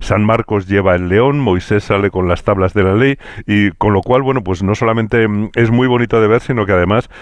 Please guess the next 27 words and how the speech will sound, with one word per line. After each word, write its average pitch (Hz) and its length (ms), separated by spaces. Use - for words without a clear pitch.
es 104 160
una 110 120
especie 107 420
de, 98 240
de 98 340
enigma 110 400
que 95 100
tienes 104 260
que - 100
ir 101 80
resolviendo 101 640
a 90 100
ver 101 160
si 104 260
eres 101 200
capaz 101 260
de 110 100
reconocer 95 580
quién 123 240
es - 120
el 98 80
que 92 80
está 87 180
desfilando 82 480
en 82 80
ese - 140
momento. 67 420